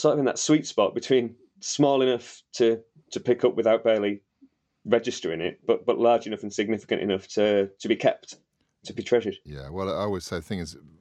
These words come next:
Speaker 2: paper is, is, is pretty resilient, paper or card.
Speaker 1: That's very true, yeah.
Speaker 2: So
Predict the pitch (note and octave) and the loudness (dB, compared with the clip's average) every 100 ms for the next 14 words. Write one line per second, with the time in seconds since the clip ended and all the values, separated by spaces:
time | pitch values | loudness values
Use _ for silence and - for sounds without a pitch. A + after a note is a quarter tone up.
0 | _ - B2 G#2 - D2 - - _ _ | _ -6 -4 -4 -8 -12 -14 -20 _ _
1 | _ F2 E2+ - - - E2+ - - F2+ | _ -8 -8 -10 -20 -10 -10 -10 -12 -14
2 | - F2+ - D2 D2+ D2 C2+ A#1 A1 _ | -10 -10 -8 -8 -8 -8 -10 -10 -14 _
3 | - D#2+ D2 C2 - - A#2+ D3 C#3+ C#3+ | -8 -8 -8 -14 -10 -8 0 0 2 0
4 | C#3 C#3 C3+ A2 A#2+ G2+ F2+ F2 | 0 2 2 2 0 0 -6 -8